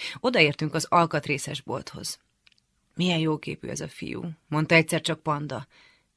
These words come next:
„Melyik?” kérdeztem, mert legalább hatan csoportosultak a kirakatnál. „Hát az.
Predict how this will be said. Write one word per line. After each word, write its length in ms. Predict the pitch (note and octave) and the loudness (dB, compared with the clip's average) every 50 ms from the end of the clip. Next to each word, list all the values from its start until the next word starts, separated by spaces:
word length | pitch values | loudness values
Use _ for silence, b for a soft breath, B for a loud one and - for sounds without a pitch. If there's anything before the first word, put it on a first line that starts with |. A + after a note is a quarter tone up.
| _ _ _ | _ _ _
„Melyik?” 580 | _ G3+ F#3 C3 B2 - - - - - - _ _ _ | _ 2 2 2 2 -4 -10 -14 -16 -16 -18 _ _ _
kérdeztem, 500 | - D#3 D#3 D#3 D#3+ D3+ - - B2+ G3 | 2 2 4 4 4 2 2 0 2 4
mert 320 | G3 F#3 F3 F3 - _ | 4 4 4 2 0 _
legalább 400 | - F3+ F3 D#3+ E3 E3 D#3+ D#3 | 2 2 4 6 6 4 4 2
hatan 360 | - - F3+ D#3+ - D#3 C#3 - | 2 0 0 0 0 -2 -2 -2
csoportosultak 720 | - D#3+ - - C#3+ B2+ - C#3+ - - D#3 D3 D#3+ C#3+ | -2 -4 -4 -6 -8 -8 -8 -6 -4 -4 -4 -4 -4 -4
a 60 | D#3 D3+ | -4 -4
kirakatnál. 680 | - E3 - C3+ D3+ - D#3 - - G#2 G2+ F#3 D3+ B B B B B B B B B | -2 -2 -2 -2 -4 -6 -10 -8 -8 -8 -8 -8 -10 B B B B B B B B B
„Hát 160 | B - - - | B -4 -4 0
az. 360 | - G#3+ - - - - - | 0 0 0 0 -2 -8 -12